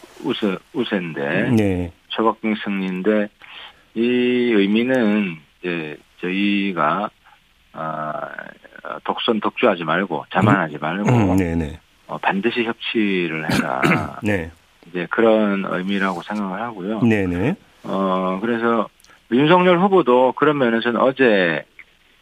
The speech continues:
Speaker 1: 이제 당선자 인사 말이죠.
Speaker 2: 음.
Speaker 1: 어, 이제 그 내용에서도 반드시 협치를 하겠다. 어,
Speaker 2: 음.
Speaker 1: 물론 민주당과 협치를 하는 거죠.
Speaker 2: 예.
Speaker 1: 어,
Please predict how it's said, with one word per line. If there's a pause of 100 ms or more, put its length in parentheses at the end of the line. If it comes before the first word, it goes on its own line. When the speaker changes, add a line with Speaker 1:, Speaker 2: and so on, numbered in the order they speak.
(400)
Speaker 1:
이제 (220)
당선자
인사
말이죠.
Speaker 2:
음.
Speaker 1:
어, (120)
이제 (1400)
그 (100)
내용에서도
반드시
협치를
하겠다.
어,
Speaker 2:
음.
Speaker 1:
물론
민주당과
협치를
하는
거죠. (120)
Speaker 2:
예. (480)
Speaker 1:
어,